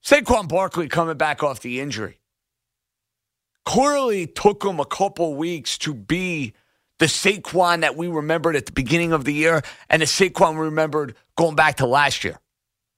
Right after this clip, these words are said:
And I understand that they have put themselves in a position by drafting a running back second,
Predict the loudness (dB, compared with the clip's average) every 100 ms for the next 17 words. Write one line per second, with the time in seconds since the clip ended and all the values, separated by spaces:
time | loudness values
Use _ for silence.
0 | _ _ _ _ _ _ 0 4 6 4
1 | 2 -4 2 2 2 0 0 -2 0 0
2 | 0 -2 -4 -10 -18 _ _ _ _ _
3 | _ _ _ _ _ _ _ 0 2 4
4 | 2 2 2 2 2 -2 0 -2 0 0
5 | 0 0 2 0 0 2 2 2 0 0
6 | 0 0 0 0 2 2 2 2 0 0
7 | -2